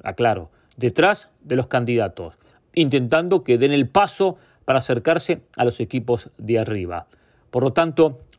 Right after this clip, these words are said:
partido, eh, que veremos a ver qué acontece, qué pasa, pero no sean contundentes, porque la hora de la verdad se va a escribir en Qatar. Y ahí en Qatar diremos el fracaso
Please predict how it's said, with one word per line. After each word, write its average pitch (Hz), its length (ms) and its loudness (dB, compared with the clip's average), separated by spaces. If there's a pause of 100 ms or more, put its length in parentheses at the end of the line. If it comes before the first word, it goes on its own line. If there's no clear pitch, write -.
partido, 143 560 2 (460)
eh, 110 560 -2
que 143 120 4
veremos 180 560 0 (320)
a - 80 -2
ver 135 180 2
qué 147 80 0
acontece, 117 760 -4
qué 135 140 -2
pasa, 98 500 -4 (400)
pero 120 180 2
no 131 80 0
sean 131 180 -2
contundentes, 110 880 -2 (140)
porque 104 360 -4
la 123 100 4
hora 156 140 4
de 139 80 0
la 120 80 0
verdad 123 460 0 (360)
se - 180 -4
va 127 100 4
a - 20 2
escribir 123 580 0 (140)
en 117 120 -4
Qatar. 92 520 -2 (480)
Y 113 100 0
ahí 135 80 4
en 135 100 -2
Qatar 135 520 0 (120)
diremos 110 720 0
el 131 120 0
fracaso 185 800 0